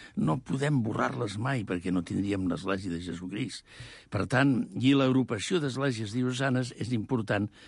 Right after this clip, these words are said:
per la comunió entre totes elles, però respectant sempre l'autonomia legítima de cada diòcesi i en comunió amb l'església una i única de Jesucrist.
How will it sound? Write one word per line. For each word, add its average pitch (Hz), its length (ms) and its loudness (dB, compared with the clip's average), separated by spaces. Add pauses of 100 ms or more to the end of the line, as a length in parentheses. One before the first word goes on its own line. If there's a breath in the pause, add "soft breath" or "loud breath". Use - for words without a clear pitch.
(160 loud breath)
per 107 140 0
la 110 120 2
comunió 104 380 0
entre 90 240 -2
totes 92 320 -2
elles, - 300 -2 (260 loud breath)
però - 160 -2
respectant 120 560 0
sempre 147 400 -2
l'autonomia 135 640 2
legítima 147 480 0 (240 loud breath)
de - 80 0
cada 107 320 -2
diòcesi - 640 -8 (320 loud breath)
i 131 160 6
en 131 80 6
comunió 123 460 2 (100)
amb 95 140 -2
l'església 95 580 -4
una 120 240 2
i 98 80 -4
única 92 280 -2
de 90 120 -6
Jesucrist. - 680 -16